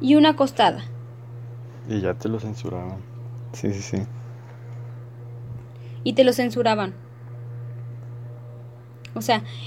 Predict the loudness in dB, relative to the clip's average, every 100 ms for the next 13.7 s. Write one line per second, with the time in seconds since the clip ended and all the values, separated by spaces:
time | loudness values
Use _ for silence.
0 | -12 -14 -16 -12 -10 -6 0 6 8 10
1 | 12 10 8 0 2 10 12 12 10 6
2 | -10 -4 6 8 12 12 12 10 4 -8
3 | -10 4 6 6 6 10 10 10 10 8
4 | 8 6 6 6 4 -6 -2 2 4 2
5 | -4 -14 2 4 8 6 8 10 10 8
6 | 10 10 10 8 4 6 4 6 8 6
7 | 4 4 4 4 4 6 6 6 2 2
8 | 4 4 4 4 6 4 2 -8 -12 -10
9 | -10 -10 -12 -12 -12 -14 -14 -16 -16 -18
10 | -16 -14 -12 -12 0 8 8 8 6 8
11 | 6 6 4 2 2 4 4 6 6 4
12 | 2 4 4 4 4 4 2 -2 0 0
13 | 2 2 2 0 4 4 2